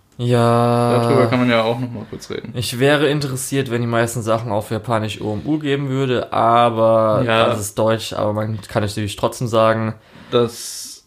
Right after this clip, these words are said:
Speaker 2: ist natürlich so eine Sache, dass alles auf Deutsch ist. Das ist natürlich nicht so unbedingt schön. Aber die Filme, die kommen, sind, da sind ein paar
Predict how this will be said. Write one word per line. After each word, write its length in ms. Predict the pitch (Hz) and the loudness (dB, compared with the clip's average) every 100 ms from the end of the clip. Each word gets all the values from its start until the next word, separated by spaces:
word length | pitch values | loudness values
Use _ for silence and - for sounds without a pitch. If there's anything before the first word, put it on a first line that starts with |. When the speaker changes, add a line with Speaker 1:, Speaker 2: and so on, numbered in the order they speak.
| _ | _
Speaker 2:
ist 160 | 131 131 | -6 -2
natürlich 360 | 123 135 127 | 0 2 0
so 80 | - | 2
eine 120 | 123 | 0
Sache, 260 | 117 120 123 | 2 0 2
dass 220 | 117 110 | 0 0
alles 240 | - 113 113 | -2 -2 -2
auf 120 | 107 | -2
Deutsch 280 | 110 113 - | 0 0 -2
ist. 340 | - - _ _ _ _ _ _ _ - - - _ _ _ _ _ _ | -4 -6 _ _ _ _ _ _ _ -20 -20 -20 _ _ _ _ _ _
Das 100 | - | -18
ist 60 | - | -8
natürlich 320 | 127 127 120 | -8 -8 -6
nicht 160 | 123 123 | -6 -2
so 160 | 135 | -2
unbedingt 480 | 131 135 139 127 127 | -2 -2 -2 0 0
schön. 200 | 131 139 139 - - 139 | 2 -2 -2 -14 -10 0
Aber 120 | 135 | 2
die 100 | 127 | 2
Filme, 320 | 127 185 196 | 4 4 4
die 100 | 139 | 2
kommen, 360 | 131 127 131 143 | 0 2 2 0
sind, 440 | 127 127 127 - - - | 2 2 2 -6 -20 -4
da 120 | 120 | -2
sind 240 | 117 135 131 | 0 0 -2
ein 80 | |
paar 360 | 131 127 120 120 | 0 2 4 2